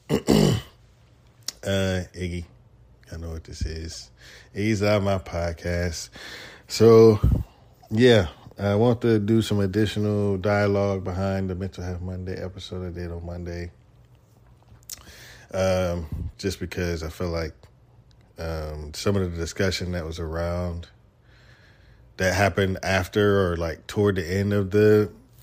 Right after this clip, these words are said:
podcast, um, maybe took away from what I was trying to say. I, not, not that I didn't, not that I didn't want the conversation. It's just that, <clears throat>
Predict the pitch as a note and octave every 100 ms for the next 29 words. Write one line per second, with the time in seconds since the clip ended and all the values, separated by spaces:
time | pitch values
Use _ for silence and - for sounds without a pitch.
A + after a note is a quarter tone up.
0 | - - - - - A2+ A2 - A2 A2+
1 | G#2+ - - - - F#2 F2+ F2 E2 D#2+
2 | - _ - - - - - _ - -
3 | - F#2 G2 F#2+ F2+ - F#2 F2+ F2+ F#2
4 | - F2+ F2+ F2 E2+ - F2+ D#2+ - F2
5 | F2 E2 - - G#2+ G2 - G2+ G#2 -
6 | F2+ E2+ D#2 F2 E2+ D#2+ F2+ D#2+ D#2+ D2+
7 | - - - _ - - _ _ - _
8 | _ C3+ C#3+ G2 E2+ F#2+ E2+ F#2 D#2+ -
9 | F2+ C#2+ - F#2 D#2+ D#2+ D2+ - D#2 E2+
10 | D2+ - - - - - - - - -
11 | - F#3+ - D3+ - B2